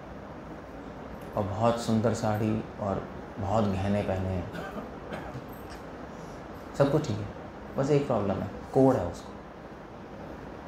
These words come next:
तो क्या करोगे? <laughs> That's a disaster, नहीं? कोढ़ है और white white patches हैं उसके मुंह पे, हाथ पे, सब जगह। तो कोई value है फिर?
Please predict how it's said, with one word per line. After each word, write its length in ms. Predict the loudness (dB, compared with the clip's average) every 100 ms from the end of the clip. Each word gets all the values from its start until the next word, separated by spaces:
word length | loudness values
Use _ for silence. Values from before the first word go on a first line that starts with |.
| -10 -10 -10 -12 -12 -12 -12 -12 -12 -12 -12 -10 -10 -6
तो 100 | 2
क्या 140 | 4 6
करोगे? 360 | 6 4 2
<laughs> 340 | -2 -8 -10 -10 -10 -12 -12 -12 -12 -12 -12 -12 -12 -10 -10 -12 -12 -10 -10 -6 -2
That's 380 | 2 2 2
a 80 | 4 6
disaster, 480 | 8 8 10 10
नहीं? 220 | 10 6 2 -6 -10 -12 -12 -14 -12 -12 -12 -12 -12 -12 -12 -12 -4 8
कोढ़ 240 | 10 10
है 240 | 8 4 -4 -12 -10 -2
और 80 | 4
white 280 | 6 6 6
white 220 | 6 6
patches 300 | 4 4 4
हैं 80 | 2
उसके 240 | 0 2
मुंह 220 | 4 6 8
पे, 120 | 8
हाथ 280 | 6 2 0
पे, 220 | 0 -4
सब 200 | -2 -6
जगह। 100 | -8 -10 -12 -14 -14 -12 -12 -12 -12 -12 -12 -12 -12 -12 -12 4
तो 60 | 10
कोई 100 | 10
value 420 | 12 10 10 10
है 60 | 8
फिर? 220 | 4